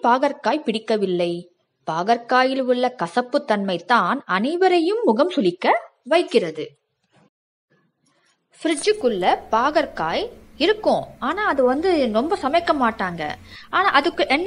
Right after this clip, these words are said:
ஆயிடும், ஃப்ரிட்ஜுக்குள்ளே இருப்பதனால அது பழுத்து போயிருக்கும். அப்போ அந்த பழுத்த பாகற்காய், ஆ, இருக்கிற அந்த பாகற்காயை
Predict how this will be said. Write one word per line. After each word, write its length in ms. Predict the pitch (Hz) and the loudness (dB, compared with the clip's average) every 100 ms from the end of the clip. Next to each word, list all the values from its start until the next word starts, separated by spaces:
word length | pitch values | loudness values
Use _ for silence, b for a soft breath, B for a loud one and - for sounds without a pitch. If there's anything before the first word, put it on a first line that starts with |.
| 392 | 2
ஆயிடும், 260 | 320 320 311 | 4 2 -2
ஃப்ரிட்ஜுக்குள்ளே 480 | 254 311 302 294 285 | -4 -4 -2 0 0
இருப்பதனால 680 | 277 302 262 240 196 185 349 262 | 2 2 2 2 0 0 0 0
அது 140 | 254 - 254 | -2 -2 2
பழுத்து 440 | 277 370 - 415 427 | 4 2 0 0 2
போயிருக்கும். 540 | 233 196 180 - 151 - | 2 2 0 -8 -14 -6
அப்போ 280 | - 302 339 349 | -4 -2 0 0
அந்த 120 | 302 269 | -2 0
பழுத்த 420 | 233 349 - 427 427 269 | 0 0 0 0 2 4
பாகற்காய், 680 | 240 247 262 262 240 240 269 - B B B 240 | 2 4 0 2 2 2 0 -8 B B B 2
ஆ, 80 | 240 226 220 226 | 4 4 2 0
இருக்கிற 260 | 269 247 226 208 | 0 2 2 2
அந்த 140 | 196 202 | -2 -2
பாகற்காயை 760 | 220 262 262 196 175 151 160 | -2 -2 -2 -2 -2 -4 -4